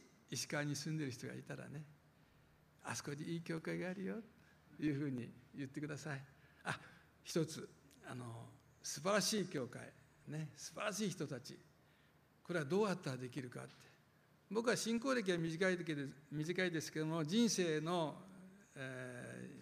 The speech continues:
ー、人生歴っていうのかな、これは長いです。もう七十二年もありますからね。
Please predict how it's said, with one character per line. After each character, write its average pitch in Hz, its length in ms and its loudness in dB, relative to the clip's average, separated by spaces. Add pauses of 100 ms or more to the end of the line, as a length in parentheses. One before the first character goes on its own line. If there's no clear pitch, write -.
(320)
ー、 123 40 -12
人 185 200 6
生 190 280 6
歴 143 200 -2
っ 135 40 -4
て 151 100 -12
い 147 40 -8
う - 40 -10
の - 40 -12
か - 100 -8
な、 190 160 0 (240)
こ 165 80 -2
れ 165 80 6
は 151 40 6
長 147 280 6
い 156 60 4
で 120 100 -2
す。 - 160 -6
も 139 100 2
う - 20 4
七 151 240 6
十 135 160 0
二 131 100 2
年 127 160 0
も 123 80 -6
あ 123 40 -6
り 131 60 -8
ま 131 120 -10
す - 80 -12
か - 80 -12
ら - 100 -10
ね。 143 240 -4